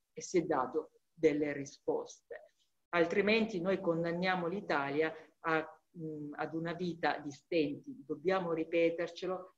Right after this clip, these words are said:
c'è in, la legge di bilancio in Parlamento. Se queste tre soluzioni non, non le, non le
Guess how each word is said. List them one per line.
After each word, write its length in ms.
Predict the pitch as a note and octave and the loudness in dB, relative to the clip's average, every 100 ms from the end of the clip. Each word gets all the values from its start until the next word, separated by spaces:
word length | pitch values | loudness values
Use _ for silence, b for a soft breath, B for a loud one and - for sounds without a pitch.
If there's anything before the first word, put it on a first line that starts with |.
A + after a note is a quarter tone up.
| _ | _
c'è 220 | - - F#3 | -6 2 4
in, 420 | F3 E3 D#3 D#3+ - | 4 0 -6 -8 -6
la 160 | D#3 | -2
legge 320 | D#3 E3 E3 D#3+ | 2 2 2 -2
di 100 | D3+ | 0
bilancio 560 | D#3+ E3 F3 E3+ - | 2 2 0 -4 -4
in 200 | E3 E3 | -4 -4
Parlamento. 840 | E3+ D3 C#3+ C#3 D3+ E3 E3 F#3 - b b | -6 -6 -6 -6 -6 -8 -10 -12 -12 b b
Se 240 | - F3 | -2 0
queste 480 | F#3 G3+ G3 G3 F3+ | 4 2 4 0 0
tre 300 | F#3+ G3 G3+ | 2 4 4
soluzioni 920 | G3+ F#3 F3 - - G3+ F#3 E3+ D#3 | 0 -4 -6 -8 -2 4 4 4 -2
non, 300 | E3 F#3+ F#3+ | -4 -2 -2
non 200 | F3+ F#3+ | -4 -4
le, 260 | F3+ E3+ E3+ F#3 F3 - - | -2 -2 -2 -6 -8 -12 -8
non 160 | F#3 F#3+ | -2 0
le 240 | F3 D3 | 0 -2